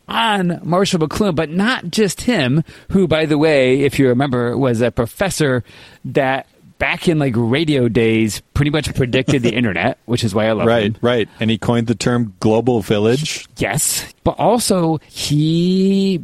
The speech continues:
Speaker 1: became a really strong Christian in his mid-twenties. And
Speaker 2: Huh.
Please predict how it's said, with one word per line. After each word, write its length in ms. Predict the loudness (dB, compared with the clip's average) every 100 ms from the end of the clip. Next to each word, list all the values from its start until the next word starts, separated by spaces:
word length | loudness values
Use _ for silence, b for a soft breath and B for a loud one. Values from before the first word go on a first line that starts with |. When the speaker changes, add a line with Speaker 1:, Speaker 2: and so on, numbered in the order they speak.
| -6 -4
Speaker 1:
became 340 | -2 0 2
a 60 | 2
really 480 | 2 2 4 2
strong 480 | 0 -2 0 0 0
Christian 680 | -2 -2 -2 -2 -2 0 -2
in 220 | 0 0
his 200 | 2 0
mid-twenties. 760 | 0 -2 -2 -4 -4 -6 -8 -12 b -2
And 520 | 0 2 2 0
Speaker 2:
Huh. 60 | -2